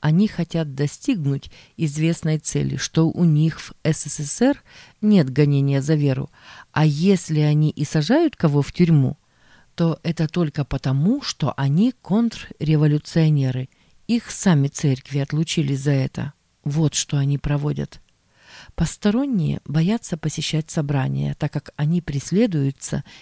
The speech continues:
и лишаются работы. Все люди в С С С Р как-то особенно замкнуты, страшно измучены и обижены, лишены всякой работы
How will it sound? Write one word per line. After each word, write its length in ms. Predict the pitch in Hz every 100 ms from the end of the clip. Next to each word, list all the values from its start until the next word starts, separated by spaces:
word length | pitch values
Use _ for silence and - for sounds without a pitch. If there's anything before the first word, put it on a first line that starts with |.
| _
и 80 | 160
лишаются 680 | 143 143 - 185 185 - 165
работы. 580 | 151 139 139 - 151 151 _ _ _ - - -
Все 480 | - - - 208
люди 320 | 180 175 147 151
в 80 | -
С 240 | 160 - 143
С 160 | 147
С 160 | 151 -
Р 180 | 269 254
как-то 340 | 190 - 185
особенно 680 | - 165 - 180 165 160 156
замкнуты, 720 | 147 139 135 - 139 - 143 _ - -
страшно 640 | - - 165 156 160 156
измучены 800 | 143 143 165 240 - 151 139 139 -
и 100 | 160
обижены, 640 | 160 147 147 139 139 139 - _ _ _ -
лишены 520 | 156 180 214 202 165
всякой 460 | - - 160 151
работы 720 | 139 135 127 170 262 - 135